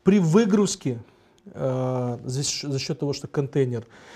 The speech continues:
э, то есть, э, есть отдельная часть именно бумаги, либо отдельная часть стекла, вот его уже пытаются сортировать на этой фирме А Б С, в которой у нас тоже появились вопросы.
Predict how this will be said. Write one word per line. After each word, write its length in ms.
э, 80
то 100
есть, 180
э, 300
есть 280
отдельная 440
часть 320
именно 220
бумаги, 460
либо 380
отдельная 360
часть 280
стекла, 380
вот 240
его 220
уже 200
пытаются 560
сортировать 640
на 260
этой 180
фирме 320
А 40
Б 240
С, 100
в 40
которой 240
у 60
нас 120
тоже 240
появились 440
вопросы. 460